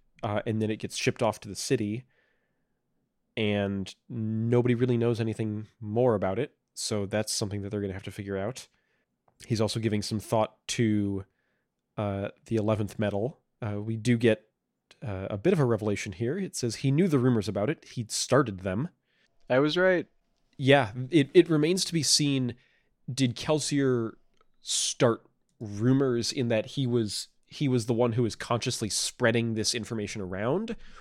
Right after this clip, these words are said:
Speaker 1: or did he just make this up entirely? But, yep, we definitely have, uh, some evidence here that, that Kelsier is not being entirely honest with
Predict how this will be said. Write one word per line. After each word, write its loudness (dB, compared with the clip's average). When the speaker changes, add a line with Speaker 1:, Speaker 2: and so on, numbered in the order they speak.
Speaker 1:
or 6
did -2
he 0
just -2
make 0
this 0
up -4
entirely? -6
But, 0
yep, 0
we 0
definitely -2
have, 0
uh, -6
some 2
evidence -2
here -2
that, -2
that -4
Kelsier 0
is 0
not 2
being 0
entirely 0
honest -4
with -4